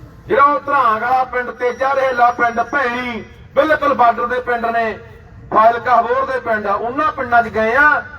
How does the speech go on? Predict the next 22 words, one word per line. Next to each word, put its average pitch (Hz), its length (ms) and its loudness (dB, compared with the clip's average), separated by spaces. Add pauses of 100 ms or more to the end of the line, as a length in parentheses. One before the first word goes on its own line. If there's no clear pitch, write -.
(180)
ਉੱਥੇ 262 240 0
ਜਵਾਕ 220 440 2
ਦਾ 262 120 -4
ਵੀਲ 226 280 -12
ਚੇਅਰਾਂ 269 300 -4
ਤੇ 254 120 -4
ਬੈਠੇ 220 340 -6
ਆ, 285 240 2 (440)
ਲੂਲੇ, 247 600 2
ਲੰਗੜੇ, 247 540 -2
ਅੰਨੇ, 269 360 -4
ਕਾਣੇ, 240 380 0
ਅਪਾਹਜ 240 360 2
ਜਵਾਕ 233 340 2
ਪੈਦਾ 226 200 2
ਹੁੰਦੇ 196 340 -4
ਆ। 170 120 -4 (1200)
ਪਰ 269 140 2
ਕਿੰਨੇ 262 320 -2
ਕੁ 285 80 -2
ਬੰਦੇ 269 280 4
ਆਏ? 254 300 2